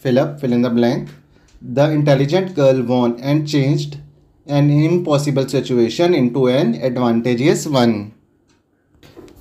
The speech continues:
अगला क्वेश्चन है, what did the girl notice? उस गर्ल ने की नोटिस किया? The girl noticed that the money lender had picked up two black pebbles and put them into the money bag।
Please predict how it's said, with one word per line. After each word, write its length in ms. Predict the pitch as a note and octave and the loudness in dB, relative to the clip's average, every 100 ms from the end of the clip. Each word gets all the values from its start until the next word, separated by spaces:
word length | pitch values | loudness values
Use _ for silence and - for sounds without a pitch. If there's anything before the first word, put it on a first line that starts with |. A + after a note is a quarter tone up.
| - - | -8 -2
अगला 220 | A#2+ B2+ | 2 2
क्वेश्चन 300 | C3+ B2 D3 | 0 0 0
है, 80 | F3 | 2
what 160 | D3+ | 0
did 220 | D3 E3+ | 2 0
the 100 | D#3+ | 2
girl 300 | D#3 D3+ D3+ D3 | 2 2 4 2
notice? 280 | B2 B2 A#2+ | 2 -2 -4
उस 180 | D3 D3 | -4 -2
गर्ल 260 | C#3 C3+ | 0 0
ने 140 | C#3 D3+ | -2 -2
की 180 | E3 | -2
नोटिस 340 | E3+ D#3 D3+ D3 | -2 -2 0 -2
किया? 380 | C#3 A#2 A2+ G#2+ - - _ _ - | -4 -4 -6 -6 -14 -20 _ _ -4
The 100 | C#3 | 0
girl 320 | B2+ C3+ D#3 | 2 4 4
noticed 500 | F3 C3+ B2+ F3+ - C3 | 2 0 0 -4 -4 -4
that 260 | C3+ B2 | -2 0
the 100 | B2 C#3+ | 0 0
money 180 | B2+ F3+ | 2 2
lender 380 | F#3 C#3+ C3 D3 | 2 2 0 0
had 420 | D3 C#3 C#3 D3 - - | 2 0 0 -6 -6 0
picked 280 | F#3 F#3 D3 | 0 0 -4
up 240 | C3+ - - | -4 -4 0
two 100 | F#3+ | 0
black 420 | E3 C#3+ D3 - | 2 4 2 2
pebbles 400 | G#3+ F#3+ D#3 C#3+ | 0 2 2 0
and 180 | D#3 C#3+ | -2 -4
put 200 | D3 B2+ | -4 -4
them 260 | C3+ C3+ B2 | -2 0 0
into 220 | A2+ B2 | 0 -2
the 100 | C3+ | 0
money 260 | F#3 C#3 C3 | 2 2 2
bag। 240 | A#2 G#2+ | 2 2